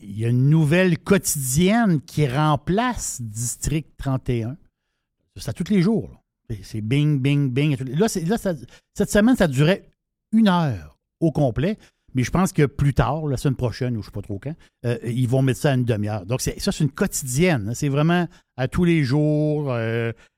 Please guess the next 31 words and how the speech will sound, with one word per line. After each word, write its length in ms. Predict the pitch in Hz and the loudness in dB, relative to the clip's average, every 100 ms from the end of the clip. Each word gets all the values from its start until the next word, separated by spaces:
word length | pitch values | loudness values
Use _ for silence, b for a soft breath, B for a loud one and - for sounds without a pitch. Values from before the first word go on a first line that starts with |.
| _ | _
t'as 80 | 127 | -2
un 60 | 127 | -2
petit 200 | - 123 | -2 0
bout 140 | 139 147 | 0 0
de 120 | - | -6
genre 140 | 104 135 | -6 -4
de 100 | 98 | -4
téléroman, 580 | - 135 139 135 98 131 | -2 0 0 -2 -4 -8
en 40 | |
fait, 200 | 147 123 | -10 -6
compte, 220 | 151 156 | -4 -2
une 220 | 120 107 | -2 -2
genre 120 | 104 123 | -2 -2
de 60 | |
mini-série 880 | 120 139 160 185 - 170 135 123 151 b _ _ | 0 2 2 2 0 -2 -2 -4 -10 b _ _
que 100 | 202 | -2
tu 240 | - - | -2 -4
suis 380 | 160 - 165 170 | -8 -4 -2 0
tout 80 | 156 | 0
le 80 | 127 | 0
temps 160 | 147 | 0
de 60 | 127 | 0
même. 200 | 123 143 - B B - | 0 0 -4 B B -2
Mais 80 | 175 | 2
ça 140 | 226 | 2
se 80 | - | 2
passe 180 | 277 277 | 2 4
dans 160 | 202 | 4
un 160 | 170 170 | 4 4
hôpital, 560 | 185 - - 156 147 92 | 4 2 2 4 2 0
Jeff. 320 | 101 110 - | -6 -6 -8